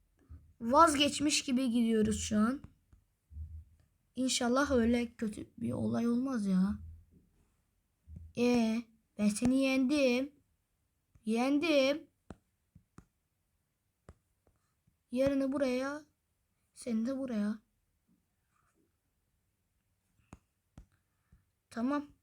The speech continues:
Seni buraya yollayacağım. Seni buraya doğru. Seni ikiye böleceğim. Suriye'yi de her zaman yenmeyi başarıyoruz.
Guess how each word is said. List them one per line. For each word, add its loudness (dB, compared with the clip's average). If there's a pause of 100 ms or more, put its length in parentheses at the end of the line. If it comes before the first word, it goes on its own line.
(640)
Seni -4
buraya -4
yollayacağım. -2 (220)
Seni -2
buraya 0
doğru. 0 (1120)
Seni -2
ikiye 2
böleceğim. 0 (1040)
Suriye'yi 2
de 6
her 6
zaman 4
yenmeyi 2
başarıyoruz. 2